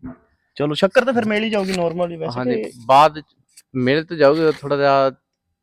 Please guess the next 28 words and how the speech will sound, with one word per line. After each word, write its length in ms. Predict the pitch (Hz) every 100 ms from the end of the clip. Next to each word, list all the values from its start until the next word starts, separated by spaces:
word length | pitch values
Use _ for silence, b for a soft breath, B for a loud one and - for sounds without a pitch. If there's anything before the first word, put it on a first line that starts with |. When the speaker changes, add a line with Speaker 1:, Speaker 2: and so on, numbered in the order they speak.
| _ _ _
Speaker 2:
ਛੇ 180 | - 131
ਸੱਤ 180 | 135 120
ਦਿਨ 180 | 127 120
ਠਹਿਰ 200 | 135 131
ਕੇ 100 | 113
ਮਿਲੇਗੀ। 140 | 104
Speaker 1:
ਚਲੋ, 200 | 160 156
ਕੋਈ 240 | 156 147
ਗੱਲ 120 | 143 143
ਨਹੀਂ 100 | 143
ਜੀ, 80 |
Speaker 2:
ਬਾਕੀ 220 | 139 123 139
Speaker 1:
ਫੇਰ 100 | 143
Speaker 2:
ਦੱਸ 100 | 123
Speaker 1:
ਮਾਰਾਂਗੇ 300 | 123 135 151
Speaker 2:
ਦਿਆਂਗੇ। 120 | 135
Speaker 1:
ਚੱਕਰ 220 | - 147
ਤੁਹਾਡੇ 220 | 147 127
ਕੋਲ। 140 | 143 175
Speaker 2:
ਹਾਂਜੀ। 460 | - - 117 -
Speaker 1:
ਨਾਲ 160 | 139 135
ਛੋਲੇ 240 | 139 127
ਛੋਲੇ 240 | 131 139 139
ਬਾਅਦ 240 | 131 135
ਦੇ 60 | 143
ਵਿੱਚ 160 | 131 -
ਲੈਣ 240 | 120 117 123
ਆਵਾਂਗੇ। 360 | 127 127 123